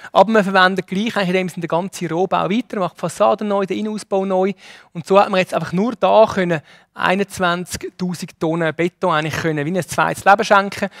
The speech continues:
Das Gebäude, das funktioniert jetzt wieder irgendwie fünfzig, sechzig Jahre als Wohnbau, weil die Grundstruktur auch das mit sich bringt und eigentlich in dem Sinn jetzt qualitativ nicht irgendwie schlecht war, sondern einfach halt die Nutzung an dem Standort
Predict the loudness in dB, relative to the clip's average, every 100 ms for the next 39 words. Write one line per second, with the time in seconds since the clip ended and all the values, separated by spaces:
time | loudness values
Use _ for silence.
0 | -20 -8 -6 -4 0 2 0 -2 -6 -8
1 | -6 -4 -2 0 0 -2 -2 -4 -4 -4
2 | -4 -2 -4 -6 -4 -4 -4 -4 2 2
3 | 2 -4 -4 -2 2 4 2 0 -14 -6
4 | -4 -2 -4 -4 -6 -6 -10 -2 0 0
5 | 0 -4 -4 -4 -6 -4 0 0 -2 -8
6 | -18 -20 -14 -8 -6 -2 -2 0 -2 -2
7 | -4 -6 -6 -12 -12 0 2 2 -4 -8
8 | -6 -6 -6 -6 -6 -2 -4 -4 -10 -8
9 | -4 -4 -2 0 0 0 -2 -2 -6 -6
10 | -10 -10 -14 -20 -14 -8 -6 -4 0 0
11 | 0 -4 -6